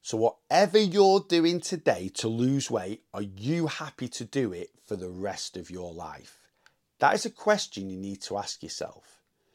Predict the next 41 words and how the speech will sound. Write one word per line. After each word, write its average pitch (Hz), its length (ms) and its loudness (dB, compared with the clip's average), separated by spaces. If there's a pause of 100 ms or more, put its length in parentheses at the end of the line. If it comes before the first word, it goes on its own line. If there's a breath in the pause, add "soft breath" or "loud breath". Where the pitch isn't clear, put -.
(540)
And 127 140 -4
if 127 100 -10
the 135 140 0
answer 196 420 -2
is 151 200 -2
no, 127 580 -2 (400)
if - 80 -20
you're 139 140 -4
not 202 100 -6
happy 208 240 -6
to 190 140 -8
sin 185 260 -4
your 190 160 -2
food 185 360 0
for - 100 -10
the 104 80 -6
rest 104 180 -6
of - 60 -12
your 110 140 -6
life, 98 260 -6 (420 soft breath)
if - 140 -20
you're 135 180 0
not 196 180 0
happy 190 260 -6
to - 160 -10
never 127 360 0
eat 123 120 -2
carbs 143 380 4
again 98 200 -8
for - 100 -18
the 101 80 -8
rest - 240 -10
of 107 60 -6
your 101 100 -6
life, 90 260 -6 (540 soft breath)
if 107 120 -12
you're 156 220 0
not 196 200 -2
happy 110 500 -6
to 101 920 -6 (440)
eat, 127 240 -4